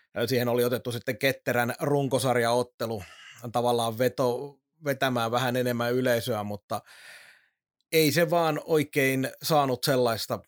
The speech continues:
sellaista paikkaa ja sellaista arvoa, minkä se olisi sitten ansainnut. Eli,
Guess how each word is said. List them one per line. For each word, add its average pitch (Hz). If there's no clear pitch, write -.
sellaista 135
paikkaa 123
ja 110
sellaista 113
arvoa, 117
minkä 120
se 135
olisi 113
sitten 120
ansainnut. 107
Eli, 104